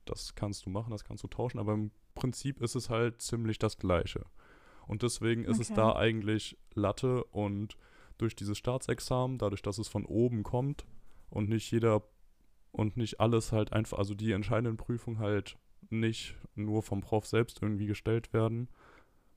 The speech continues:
Speaker 1: ist es halt einfach so, dass wenn du das geschafft hast, dass alles sehr vergleichbar ist und jetzt nicht wie bei anderen, ähm, ja, Studiengängen, wo es dann sehr drauf ankommt, ja, okay, die haben einen größ-, besseren Ruf, da sind wahrscheinlich die Leute besser oder sowas.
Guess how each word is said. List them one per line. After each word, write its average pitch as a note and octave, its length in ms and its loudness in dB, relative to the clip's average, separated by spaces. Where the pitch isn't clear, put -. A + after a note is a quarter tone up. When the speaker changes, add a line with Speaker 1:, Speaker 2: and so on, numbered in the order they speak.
Speaker 1:
ist B2 180 4
es B2 120 0
halt G#2+ 140 4
einfach G#2+ 260 0
so, A2+ 260 0
dass G2+ 220 -2
wenn G#2 80 -4
du G#2 60 0
das G2+ 200 0
geschafft - 400 -4
hast, A2 320 -2
dass - 240 -4
alles G#2+ 300 0
sehr G2+ 160 4
vergleichbar F#2+ 680 0
ist F2 260 -4
und G2 340 0
jetzt - 320 2
nicht G2+ 260 0
wie G#2 80 0
bei F#2+ 140 6
anderen, G2 480 2
ähm, F#2+ 520 0
ja, F#2+ 260 -2
Studiengängen, G2+ 520 -2
wo G#2 60 0
es - 80 -6
dann G#2 160 -6
sehr G2+ 120 0
drauf - 220 -4
ankommt, G2+ 320 -4
ja, F#2+ 80 0
okay, G#2 280 -2
die G2+ 160 0
haben G2+ 120 -4
einen G#2 80 -2
größ-, G#2+ 320 -2
besseren G2+ 420 0
Ruf, A#2+ 300 2
da G2 140 2
sind G2 200 -4
wahrscheinlich G2 320 -2
die G2+ 100 -2
Leute G2 260 2
besser G2 320 2
oder F#2+ 180 2
sowas. F#2+ 440 0